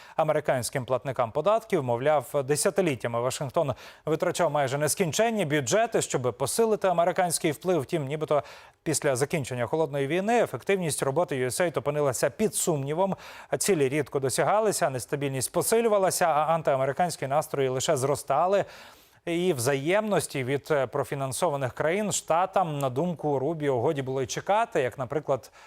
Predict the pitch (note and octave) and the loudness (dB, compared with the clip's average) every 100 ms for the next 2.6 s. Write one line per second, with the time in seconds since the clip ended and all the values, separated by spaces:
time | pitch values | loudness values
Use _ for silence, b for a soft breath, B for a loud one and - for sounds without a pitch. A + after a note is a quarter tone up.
0 | B - C3 C3 C3 C3+ D3+ D3 C#3 C3 | B -4 0 2 0 -2 -10 -8 -6 -2
1 | C3+ C#3 C3 - D3+ C#3 B2+ C3+ E3+ G#3 | -2 -2 -4 -2 0 0 -2 0 0 0
2 | G#3 E3+ - D3 B2+ | 0 -2 0 0 0